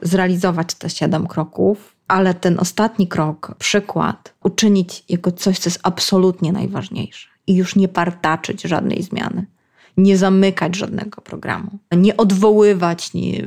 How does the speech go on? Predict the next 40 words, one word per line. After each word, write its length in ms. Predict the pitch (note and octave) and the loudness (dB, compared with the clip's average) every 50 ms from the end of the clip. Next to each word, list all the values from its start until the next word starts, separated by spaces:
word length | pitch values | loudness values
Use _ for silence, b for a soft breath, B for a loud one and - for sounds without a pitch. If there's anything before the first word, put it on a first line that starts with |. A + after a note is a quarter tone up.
| - - | -8 -8
że 280 | F3 F3 F3 F3 E3+ | -6 -2 0 0 0
w 100 | E3 F3+ | 0 0
ogóle 360 | F3 F3 E3 F3 E3+ E3 - - | -2 0 0 2 0 0 0 0
nie, 260 | F#3+ F3 F3 - - | 0 0 0 -2 -4
to 140 | - - F3+ | -2 2 2
nic 260 | F#3+ G3+ F3+ - - | 2 2 2 0 -4
nie 120 | F3 F3 F3 | -4 -2 -2
daje. 420 | F3 D#3+ - - - - G#3 G#3 - _ _ _ _ _ _ _ _ _ _ _ _ _ _ | -2 -4 -4 -6 -8 -10 -12 -14 -18 _ _ _ _ _ _ _ _ _ _ _ _ _ _
Póki 360 | - G3+ G3+ G3+ G3+ - G#3 | 0 2 2 2 0 0 -2
sam 560 | F#3 - - - A3 G#3 G3+ G3+ G3+ G3+ G#3 G3+ - | -2 -2 0 0 2 2 4 4 2 2 2 2 2
nie 120 | F#3+ F#3 F3 | 2 2 2
spojrzysz 560 | - - - F3+ F3+ F#3 F3 F3+ F3 E3+ F3 | 0 -2 0 2 2 2 2 0 -2 -2 -2
w 60 | E3+ | 0
lustro, 340 | E3+ E3+ E3+ - - - E3+ | 0 0 0 -2 -2 -4 -4
sama 340 | E3+ - - F3 F3+ F3+ F3+ | -2 0 0 2 2 2 2
nie 140 | E3+ E3+ | 0 -2
spojrzysz 420 | E3+ - - - - F3 F#3 F#3 F3+ | -4 -6 -8 -8 -6 -6 -6 -8 -6
w 40 | G3 | -6
lustro 360 | D#3+ E3 - - - E3 - | -6 -8 -8 -8 -10 -8 -6
i 120 | - E3 | -2 0
nie, 340 | D#3+ E3 E3 E3 D#3+ D#3 F3 - _ - - | 0 0 0 0 0 -2 -4 -8 _ -2 0
mm, 260 | E3+ E3 E3 D#3 D#3+ | 2 2 2 0 0
zrobisz 340 | E3 F3 E3 E3 F3 - - | 0 0 0 0 -2 -4 -4
sobie 260 | - D3 - D3 C#3+ | -4 -2 -2 -2 -4
takiego, 680 | - - - - - - - - - - - - - - - | -4 -6 -10 -10 -12 -12 -10 -8 -8 -8 -8 -8 -8 -10 -8
a, 100 | - - | -4 -2
takiej 220 | F3 F3 F3 - - | -2 0 0 0 0
autorefleksji. 840 | - E3+ E3+ D3+ D#3 D#3+ - - - - - - - - F#3+ - _ _ _ | 0 0 0 -2 -4 -4 -6 -8 -8 -10 -12 -16 -14 -12 -14 -14 _ _ _
Ale 220 | - F3+ F3+ F3+ E3+ | 0 0 2 0 0
czy 200 | F3 - - F3+ | -2 -2 0 2
ja, 360 | F3 E3+ E3 - - - G3+ - _ - | 2 2 2 0 -2 -4 -6 -8 _ -2
czy 120 | - F#3+ | 2 2
mój 240 | F#3 F3+ F3+ F3+ F3+ | 4 4 4 4 2
przykład, 600 | F3 - - - F3 E3+ - - - - - - - - | 0 -2 -4 -2 -4 -4 -6 -8 -10 -10 -12 -14 -10 -4
czy 100 | - E3+ | 0 0
moja 320 | E3+ D#3+ E3 E3 - - | 2 2 2 2 0 -2
postawa 640 | - - F#3 - - - - - - - - - G#3 - _ _ _ _ _ _ - | -4 -6 -6 -6 -4 -4 -4 -2 -2 -4 -4 -6 -6 -10 _ _ _ _ _ _ -2
wyraża 680 | - F3+ D#3+ E3 F3+ F#3+ F3 F3 D#3+ D3+ D3+ F3 - - | 0 2 2 4 4 4 4 2 2 0 0 -2 -4 -6
to, 220 | - - D3+ D3+ | -2 -2 -2 -2
że 400 | - F#3 F#3 C#3+ - - E3+ F#3 | -2 -2 -2 -2 -2 -2 -4 -6